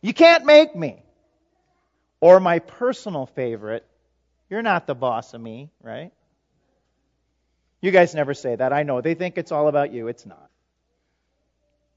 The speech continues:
In today's Old Testament from Micah, the children of God take a different tactic. And it's one that we do too. Uh, it's surprising, actually. When God reminds his children,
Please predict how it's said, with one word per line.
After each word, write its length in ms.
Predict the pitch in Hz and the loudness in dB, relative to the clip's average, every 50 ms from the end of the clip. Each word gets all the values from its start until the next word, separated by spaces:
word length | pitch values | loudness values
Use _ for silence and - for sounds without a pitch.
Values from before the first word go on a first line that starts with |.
| _ _ _ _ _ _ _ _ _ _ _ _ _ _ _ _ _ _ _ _ _ | _ _ _ _ _ _ _ _ _ _ _ _ _ _ _ _ _ _ _ _ _
In 180 | - 190 208 196 | -6 -6 -6 -4
today's 460 | - 214 196 208 226 254 277 240 - | -2 -2 0 0 0 0 0 -2 -4
Old 460 | - 202 208 208 202 190 165 - - | -2 0 2 2 2 0 -4 -10 -12
Testament 580 | - 190 196 165 - - 190 185 180 175 - _ | -8 -6 -6 -6 -6 -10 -10 -10 -10 -10 -10 _
from 260 | - 165 156 156 160 | -8 -8 -8 -6 -4
Micah, 380 | 160 160 170 180 175 - 202 | -2 -2 -2 -2 -2 -4 -4
the 100 | 160 143 | -4 -6
children 380 | 139 - - - 185 190 196 190 | -8 -10 -8 -6 -4 -4 -4 -6
of 100 | 165 131 | -8 -4
God 300 | 120 156 147 156 160 - | -4 -2 -2 -2 -2 -4
take 180 | - 156 147 - | -6 -8 -8 -8
a 60 | 139 | -8
different 340 | - 151 143 - 151 - _ | -8 -8 -10 -10 -12 -14 _
tactic. 400 | - 123 110 - _ - 78 _ _ _ _ _ _ _ _ _ _ _ _ _ _ _ _ _ _ _ _ _ - | -12 -12 -12 -12 _ -20 -20 _ _ _ _ _ _ _ _ _ _ _ _ _ _ _ _ _ _ _ _ _ -2
And 120 | 196 190 | 0 0
it's 160 | 196 - - | 0 0 0
one 220 | 185 202 214 254 247 | 2 4 4 4 4
that 160 | 214 170 151 | 2 0 0
we 160 | 165 190 208 | 0 -2 -2
do 240 | 190 160 170 190 180 | 0 -2 -2 -2 -2
too. 340 | - - 156 135 110 95 - _ _ _ _ _ _ _ _ _ _ _ _ _ _ _ _ _ _ - | -4 -6 -6 -6 -6 -8 -12 _ _ _ _ _ _ _ _ _ _ _ _ _ _ _ _ _ _ 2
Uh, 100 | 214 226 - | 2 4 4
it's 140 | 240 233 - | 2 0 0
surprising, 680 | - 233 - - 262 285 294 302 277 - 165 160 131 120 | -4 -4 -2 2 4 6 6 6 4 0 -2 -8 -10 -10
actually. 600 | 117 127 - - - - 143 139 160 208 240 - _ _ _ _ _ _ | -12 -12 -14 -14 -10 -4 -2 0 0 -2 -2 -8 _ _ _ _ _ _
When 260 | - 170 226 233 226 | 2 2 2 2 4
God 380 | 185 226 247 254 285 311 339 285 | 6 8 8 8 8 6 6 6
reminds 580 | 294 302 285 269 262 247 240 240 247 240 175 | 6 4 6 6 4 4 4 2 0 -4 -8
his 460 | - - 220 247 269 285 285 196 - - | -8 -4 0 2 2 2 0 -2 -8 -16
children, 840 | - - 262 240 226 214 196 170 135 123 107 98 107 135 170 226 | -14 -4 0 2 4 4 4 2 -2 -8 -12 -12 -14 -14 -16 -18